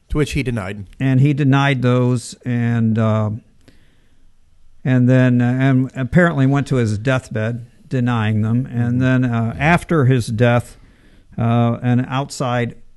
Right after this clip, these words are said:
Speaker 2: organization was invited in to do a thorough investigation, and just recently came out that, uh,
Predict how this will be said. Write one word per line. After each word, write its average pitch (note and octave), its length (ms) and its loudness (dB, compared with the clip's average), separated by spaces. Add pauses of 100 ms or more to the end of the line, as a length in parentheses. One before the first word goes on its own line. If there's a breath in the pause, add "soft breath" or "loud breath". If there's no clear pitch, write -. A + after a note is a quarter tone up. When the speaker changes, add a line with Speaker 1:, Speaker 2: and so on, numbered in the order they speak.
(500)
Speaker 2:
organization B2 840 0
was A2+ 260 -2
invited A2+ 500 -2
in A2+ 160 0
to G#2+ 260 -4
do A#2 260 -6
a A2 60 -6
thorough B2 360 -6
investigation, A2+ 1120 -6
and A2 400 -4 (760 soft breath)
just F3 240 -2
recently E3+ 540 4
came D#3+ 280 2
out C3+ 280 2
that, A#2+ 500 2
uh, A2+ 460 0